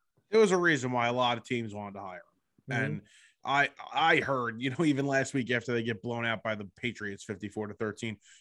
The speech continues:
Speaker 1: is, you know, Rob Saleh a one and done. I saw that, and I was like, "You kidding me? Like, you gotta give this guy time to build something." We are very impatient with coaches and quarterbacks and
Speaker 2: Oh, yeah.
Speaker 1: players overall and general managers. Be patient.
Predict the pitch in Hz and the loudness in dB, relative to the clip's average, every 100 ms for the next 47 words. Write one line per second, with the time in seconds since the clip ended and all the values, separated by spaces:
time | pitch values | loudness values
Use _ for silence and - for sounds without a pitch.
0 | - 127 120 101 92 123 110 113 117 110 | -6 -4 -4 -8 -4 -2 -2 -2 -2 -2
1 | 127 117 113 110 107 110 107 104 101 98 | -2 -2 -2 -4 -4 -6 -6 -6 -6 0
2 | 127 147 - 156 113 95 - 117 120 113 | 2 2 2 2 2 -4 -14 -10 -6 -6
3 | 110 120 113 180 190 - 156 135 135 123 | -6 -6 -6 -6 -6 -2 -2 -2 -4 -6
4 | - - - 143 143 220 233 190 160 147 | -10 -12 0 0 0 4 6 6 4 0
5 | 123 135 - 127 113 - 123 117 107 98 | 0 -4 0 2 2 -2 -4 -2 -4 -6
6 | _ _ _ - 117 98 135 127 120 127 | _ _ _ -8 -8 0 2 2 0 -2
7 | 107 110 117 120 117 117 139 170 170 - | -2 -2 -2 -2 0 0 0 0 0 -2
8 | 139 123 - 120 113 - 120 - 117 110 | -2 -2 -4 -8 -8 -4 -4 -4 -8 -8
9 | 107 113 107 98 101 98 - - _ _ | -8 -6 -6 -6 -8 -10 -12 -20 _ _
10 | 107 117 113 120 117 110 107 101 110 110 | -8 -6 -2 0 0 -4 -6 -4 -2 -2
11 | 110 107 101 113 131 123 117 104 113 113 | -2 -6 -8 -6 -4 -2 -2 -4 -4 -6
12 | 104 - _ _ _ _ _ 131 135 127 | -8 -14 _ _ _ _ _ 0 2 0
13 | 113 107 90 | -2 -4 -12